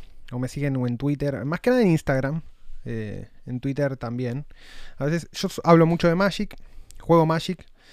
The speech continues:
eh, hace un montón. Y de hecho en Random hablamos, hablé en la temporada anterior sobre, eh, el Black Lotus, que es la carta más cara de Magic, y es un poco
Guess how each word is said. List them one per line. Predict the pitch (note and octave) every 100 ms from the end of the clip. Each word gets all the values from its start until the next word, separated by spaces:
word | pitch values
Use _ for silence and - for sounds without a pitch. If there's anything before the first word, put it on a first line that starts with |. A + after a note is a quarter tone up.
| - - - - C3
eh, | B2+ B2+
hace | A#2+
un | B2+
montón. | A#2 B2 E3+ F#3 _ _ _ _ _ _ _ _ _ _ _
Y | - C#3+ C3 B2 A#2+ A2+ G#2+ G#2 _ _ _ _
de | D#3 D#3+
hecho | - F3
en | E3
Random | G3 G3+ G3+ G3
hablamos, | D3 D3+ D#3 D#3+ D#3 - - - -
hablé | - B2 D#3 F3 - _ - - _ -
en | B2 A#2+
la | A#2
temporada | B2+ C3 D3
anterior | D#3 C#3+ D#3+ F3+ G3
sobre, | - - D3 D3+ D#3+ E3
eh, | C#3 B2 A#2+ A2+ B2 A#2 A2+
el | A2
Black | B2+ C#3
Lotus, | D#3+ F3+ E3
que | -
es | A#2
la |
carta | A#2+ A#2+ B2
más | -
cara | C#3 C3
de | C3+
Magic, | C#3+ - D3+ -
y | F3
es | -
un | D#3+
poco | C#3 D3+ D3+ C#3+